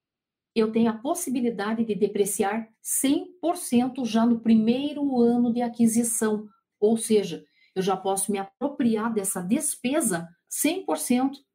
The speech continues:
já automaticamente no primeiro ano. Ou seja, isso pode ter um reflexo grande pro cálculo do imposto de renda e ainda por cima, é, pra fins,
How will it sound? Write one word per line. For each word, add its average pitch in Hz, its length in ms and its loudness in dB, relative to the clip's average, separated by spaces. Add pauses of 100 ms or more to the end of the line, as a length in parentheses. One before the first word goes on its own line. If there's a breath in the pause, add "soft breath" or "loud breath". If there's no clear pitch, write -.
(180)
já 196 460 -4
automaticamente 220 880 -2
no 220 160 4
primeiro 220 420 2
ano. 247 320 0 (500)
Ou 233 160 2
seja, 190 440 0 (320)
isso 196 340 -2
pode 202 280 0
ter 202 100 -2
um 190 40 -4
reflexo 175 640 -6
grande 196 400 2 (280 loud breath)
pro 208 140 2
cálculo 175 380 -4
do 175 120 -4
imposto 175 440 -4
de 233 60 2
renda 233 380 2 (500)
e 269 100 4
ainda 285 360 0
por 233 180 0
cima, 277 580 0 (300)
é, 220 400 2 (180)
pra 226 160 0
fins, 269 600 2